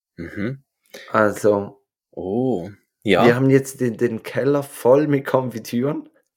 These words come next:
Speaker 1: <laughs>
Speaker 2: Und, äh, jeder,
Speaker 1: Aber wie
Speaker 2: der, der uns jetzt einlädt, muss damit rechnen, dass er eine
Speaker 1: <laughs>
Speaker 2: Konfitüre
Speaker 1: Genau.
Speaker 2: geschenkt kriegt.
Speaker 1: Ja. Ja,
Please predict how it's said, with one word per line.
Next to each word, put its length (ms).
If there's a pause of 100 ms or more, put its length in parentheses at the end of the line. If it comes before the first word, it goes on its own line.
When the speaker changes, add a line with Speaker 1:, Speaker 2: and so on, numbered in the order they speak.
Speaker 1:
<laughs> 540
Speaker 2:
Und, 260 (220)
äh, 520 (380)
jeder, 360
Speaker 1:
Aber 100
wie 40
Speaker 2:
der, 220 (200)
der 400
uns 200
jetzt 240
einlädt, 800
muss 640
damit 440
rechnen, 440
dass 240
er 120
eine 140
Speaker 1:
<laughs> 0
Speaker 2:
Konfitüre 680
Speaker 1:
Genau. 140 (140)
Speaker 2:
geschenkt 520
kriegt. 300
Speaker 1:
Ja. 140 (1120)
Ja, 240